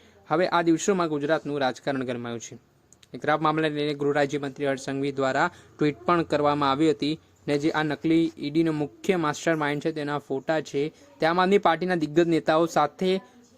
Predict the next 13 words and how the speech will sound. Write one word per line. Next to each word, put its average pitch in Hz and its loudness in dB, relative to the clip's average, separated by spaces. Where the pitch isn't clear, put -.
છે 185 2
તે 190 2
પ્રકારનું 170 2
ટ્વીટ 180 0
છે 135 -6
તે 156 -2
ગૃહ 165 4
રાજ્યમંત્રી 165 2
હર્ષ 160 0
સંઘવીએ 160 0
કર્યું 165 2
હતું. 285 -6
ત્યારબાદ 175 2